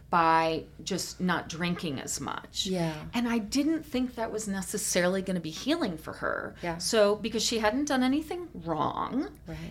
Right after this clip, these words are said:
Speaker 1: And so I felt that that was actually just gonna, um, keep the guilt inside her body.
Speaker 2: Sure.
Speaker 1: So instead, again,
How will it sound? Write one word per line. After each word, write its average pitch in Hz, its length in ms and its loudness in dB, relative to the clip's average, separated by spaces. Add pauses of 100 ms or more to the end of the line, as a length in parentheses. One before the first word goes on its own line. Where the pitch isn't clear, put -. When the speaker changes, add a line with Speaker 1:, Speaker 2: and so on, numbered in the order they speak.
Speaker 1:
And 214 280 2
so 208 420 4
I 220 380 4
felt 214 320 2
that 202 140 -4
that 190 180 0
was 196 140 -2
actually 196 340 -2
just 180 240 -6
gonna, 175 420 -4
um, 170 300 -4
keep - 300 -6
the 190 100 -2
guilt 175 420 -2
inside 170 520 0
her 151 100 -6
body. 151 540 -2
Speaker 2:
Sure. 160 280 -2
Speaker 1:
So 190 200 2
instead, 190 600 4
again, 185 520 0